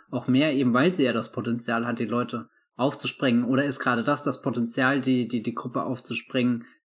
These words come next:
weil eben nur dieser eine Fetzen existiert und nicht das komplette Bild und sie jetzt trotzdem in so einem,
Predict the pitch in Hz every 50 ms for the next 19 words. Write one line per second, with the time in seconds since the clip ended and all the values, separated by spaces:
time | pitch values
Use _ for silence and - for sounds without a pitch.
0 | _ _ - 131 127 143 147 143 139 135 131 123 - - - 131 - - _ -
1 | 156 147 131 139 143 151 160 151 151 151 127 139 123 - 127 127 123 - - -
2 | 139 - - - 127 120 120 - 135 123 - - 135 131 123 - 123 123 127 123
3 | - 135 117 - - 117 110 - - 127 120 - 117 - - 131 135 127 131 131
4 | 117 104 - 127 127 123 117 120 - - - - 131 131 131 - - 131 127 123
5 | 117 113 123 123 117 113 107 -